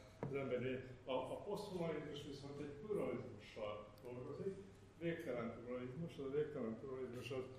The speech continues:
nagyon, nagyon sok mindent lehetővé tesz. Az embernek a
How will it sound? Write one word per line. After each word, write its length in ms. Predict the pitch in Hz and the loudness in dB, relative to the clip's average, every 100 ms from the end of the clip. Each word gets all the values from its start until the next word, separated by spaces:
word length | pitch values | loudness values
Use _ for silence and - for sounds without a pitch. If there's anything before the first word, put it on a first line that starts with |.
| - - - | -12 -12 2
nagyon, 340 | 165 135 123 117 - - - - - - - - - - - | 4 6 4 0 -6 -10 -14 -16 -18 -12 -10 -10 -12 -14 -4
nagyon 380 | 135 127 120 120 | 0 2 2 0
sok 400 | - 175 170 170 | 2 4 4 4
mindent 500 | 156 123 113 110 127 | 2 4 4 2 0
lehetővé 680 | 110 117 147 139 139 151 - | -2 0 4 4 4 0 2
tesz. 260 | 202 190 - - - | 2 2 0 -6 -4
Az 100 | 143 | 2
embernek 1000 | 156 147 143 135 - - - - 143 | 4 6 8 8 4 -2 -10 -8 -4
a 40 | - | -2